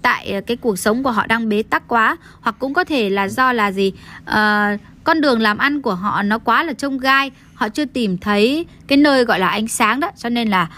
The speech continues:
họ cứ đi thôi. Họ đi đến nơi nào mà họ cảm thấy là, ờ, cái, cái đất nước đó, cái nơi đó nó phù hợp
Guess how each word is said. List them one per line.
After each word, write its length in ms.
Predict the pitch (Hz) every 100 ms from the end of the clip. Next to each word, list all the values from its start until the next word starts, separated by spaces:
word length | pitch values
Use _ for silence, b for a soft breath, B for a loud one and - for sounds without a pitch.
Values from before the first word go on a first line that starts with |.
| B
họ 160 | - 269
cứ 120 | 339
đi 260 | 277 311
thôi. 120 | 285 277 B -
Họ 160 | 220
đi 180 | 254 254
đến 180 | 247 277
nơi 180 | 277 240
nào 280 | 226 202
mà 140 | 180 175
họ 140 | - -
cảm 220 | 208 175
thấy 280 | 180 190 208
là, 280 | 269 220 180 B B B -
ờ, 280 | 190 190 185 - - -
cái, 160 | - 254
cái 140 | 262
đất 220 | 277 320 262
nước 260 | 277 349
đó, 380 | 240 214 254 349 - -
cái 100 | -
nơi 240 | 269 302 277
đó 220 | 226 233
nó 120 | 302
phù 240 | - 254 226
hợp 260 | 214 202